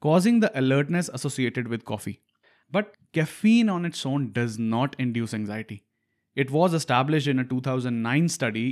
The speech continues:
in which people without anxiety had no effect of four hundred eighty milligram dose of caffeine.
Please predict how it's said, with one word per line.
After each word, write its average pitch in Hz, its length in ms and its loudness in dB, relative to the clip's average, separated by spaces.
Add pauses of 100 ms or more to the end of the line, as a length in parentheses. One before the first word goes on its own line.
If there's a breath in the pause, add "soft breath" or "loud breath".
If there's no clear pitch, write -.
in 143 140 -2
which 175 320 -2
people 196 380 0
without 139 600 0
anxiety 131 640 -2 (180 soft breath)
had 147 240 0
no 156 540 2
effect 165 360 0
of 151 140 -2
four 170 380 0
hundred 143 340 -4 (160)
eighty 190 380 2
milligram 147 560 0
dose 127 200 0
of 120 140 -4
caffeine. 107 400 -8